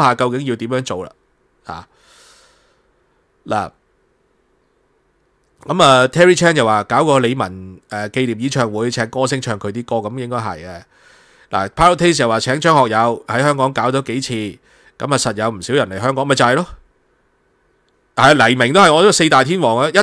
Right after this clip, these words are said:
定多人返香港睇嘅。嗱，噉Vincent Lam就話：以前香港個個有工開，去夜市消費係一種樂趣，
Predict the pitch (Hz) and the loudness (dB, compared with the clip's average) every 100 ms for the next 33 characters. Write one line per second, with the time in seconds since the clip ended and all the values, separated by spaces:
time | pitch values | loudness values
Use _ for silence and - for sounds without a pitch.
0 | - 143 160 175 120 165 170 143 143 127 | 0 0 4 4 4 4 4 2 0 0
1 | 113 139 123 - _ _ _ _ _ _ | -2 0 -2 -4 _ _ _ _ _ _
2 | _ _ _ _ _ _ _ _ _ _ | _ _ _ _ _ _ _ _ _ _
3 | _ _ _ 110 107 160 185 190 190 175 | _ _ _ -4 0 -2 -2 0 2 4
4 | 175 170 113 104 95 - _ - 151 - | 4 2 2 0 -2 -8 _ -10 -8 -8
5 | 101 139 165 135 139 156 - _ 127 127 | -4 -2 0 2 2 -2 -12 _ -2 0
6 | 123 120 113 117 151 147 143 127 104 127 | 0 0 -2 -2 -4 0 2 2 0 -4
7 | 117 98 123 123 156 139 120 135 123 131 | -4 -6 -6 -6 -4 -2 -2 -2 -2 -4
8 | 98 - 110 92 | -6 -6 -8 -8